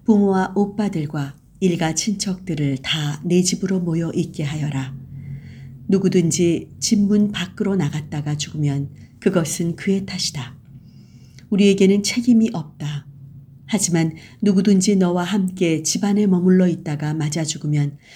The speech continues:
그 핏값은 우리가 받겠다. 만일 내가 우리 사이에서 이루어진 일을 누설하면 너에게 맹세한 서약에 우리는 매이지 않는다." 라합은 "말씀하신 대로 그렇게 합시다."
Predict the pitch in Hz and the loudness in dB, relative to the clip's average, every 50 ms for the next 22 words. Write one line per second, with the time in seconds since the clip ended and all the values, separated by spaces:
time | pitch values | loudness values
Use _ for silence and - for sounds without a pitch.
0 | - - _ - - 160 151 151 - - - _ - 185 185 - - - - 160 | -20 -20 _ -2 -2 -2 -2 -2 -6 -12 -12 _ -6 -6 -4 -4 -6 -6 -4 -4
1 | 151 143 143 147 - _ _ _ _ - 190 175 156 151 156 151 151 147 - - | -4 -4 -4 -6 -10 _ _ _ _ -2 0 0 0 0 -2 -2 -4 -6 -6 -6
2 | 160 147 - - 139 135 - - - _ _ _ _ _ _ _ _ _ _ _ | -8 -8 -8 -8 -10 -10 -10 -14 -20 _ _ _ _ _ _ _ _ _ _ _
3 | _ _ _ _ _ _ _ _ _ - 180 175 175 180 185 185 185 - 190 185 | _ _ _ _ _ _ _ _ _ -2 -2 2 4 6 6 6 4 4 4 4
4 | 180 180 180 175 170 165 - - - 202 196 220 220 214 - 202 208 196 190 185 | 4 4 2 0 0 -2 -4 -4 -2 2 2 4 2 2 0 -4 -2 -2 0 0
5 | 170 156 151 - - 156 143 135 - - 190 180 180 165 156 151 156 165 160 156 | 0 -2 -4 -6 -6 -6 -6 -6 -4 -2 -2 0 0 -2 -4 -2 -2 -2 -2 -2
6 | 160 - 185 175 170 - 170 165 165 170 180 180 - 185 170 175 160 151 165 156 | -2 0 0 0 0 0 0 0 2 2 0 0 0 -2 -2 -2 -4 -4 -4 -2
7 | 151 147 147 143 147 - - - - - - - - _ - 180 180 175 170 175 | 0 0 0 -2 -4 -8 -16 -20 -20 -20 -20 -20 -12 _ -2 0 0 2 2 2
8 | 180 170 165 180 180 180 180 - 196 180 185 185 185 185 - 214 214 175 165 - | 2 4 4 4 4 4 2 0 -2 0 0 0 0 -2 -4 -6 -6 -6 -6 -6
9 | - 151 139 135 135 - - - - 180 160 165 151 156 156 156 151 165 175 175 | -4 -4 -4 -4 -6 -8 -12 -10 -6 -4 -2 0 0 0 0 0 2 2 2 2
10 | 165 - - 175 160 151 151 143 139 131 127 120 117 - - - - - - - | 2 0 -2 -4 -2 -2 -2 -2 -2 -2 -4 -6 -8 -10 -16 -20 -20 -20 -20 -20
11 | - - - - - _ - - - _ _ - - - - - 170 156 151 156 | -20 -20 -20 -20 -20 _ -20 -20 -20 _ _ -20 -20 -16 -8 -4 -2 -2 -2 -2
12 | 151 160 165 165 160 165 - - - - - - _ _ - - 185 185 185 - | -2 -2 0 0 -2 -2 -6 -10 -20 -20 -20 -20 _ _ -2 0 2 2 4 4
13 | - 208 202 202 202 - 202 190 190 185 190 185 - 220 202 190 - - 202 196 | 4 4 4 4 2 0 0 2 2 2 2 0 0 -2 -4 -4 -6 -8 -8 -6
14 | - - - - 156 143 147 143 - | -6 -6 -6 -6 -6 -8 -8 -10 -14